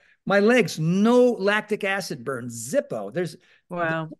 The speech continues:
Speaker 1: that I'm putting in my body does not cause inflammation. So everything's functioning at the highest possible level. And I'm sixty-five, I'm gonna be seventy in fifteen minutes. And when I'm a hundred nine, then I'm just gonna smoke a bunch of weed and freaking relax.
Speaker 2: <laughs> I love it. Good for you,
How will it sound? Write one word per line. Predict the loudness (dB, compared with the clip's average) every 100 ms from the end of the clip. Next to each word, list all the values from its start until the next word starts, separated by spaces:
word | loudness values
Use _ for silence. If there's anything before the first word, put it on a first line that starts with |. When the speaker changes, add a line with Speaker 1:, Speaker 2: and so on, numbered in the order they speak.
| _
Speaker 1:
that | 2
I'm | 4 4
putting | 2 4 4
in | 2
my | 0
body | 0 0 2
does | 0 0
not | -4 -8
cause | -4 -2 0
inflammation. | -2 -4 -2 0 0 -4 -10
So | -4 -2
everything's | 0 -2 0 -2 -4
functioning | -4 -4 -2 -6 -6
at | -6
the | -8
highest | -6 -6 -6
possible | -6 -8 -6 -6
level. | -2 -2 -4 -10 -14
And | -6 -2
I'm | -2
sixty-five, | -2 -4 -4 -6 -4 -6 -4
I'm | -4
gonna | -2 -2
be |
seventy | -2 0 0 0 -2
in | -2
fifteen | -4 -2 -4 -2
minutes. | -2 -2 -8 -20 -14
And | -4 0
when | 2
I'm | 4
a |
hundred | 4 4 4 0
nine, | -2 2 2
then | 4
I'm | 4
just | 4 2
gonna | -2
smoke | -2 -2 -2 -2
a |
bunch | -4 -4 -2
of | -4
weed | -2 -2 -2 -2
and | -4 -6 -8 -10
freaking | -8
relax. | -6 -6 -2 0 2
Speaker 2:
<laughs> | 0 2 4 4 6
I | 6
love | 6 4 2 2 0
it. | 0 0 0 -4 -2 -4 0 -4 -2 0
Good | 4 4 2 -2
for |
you, | 0 0 0 0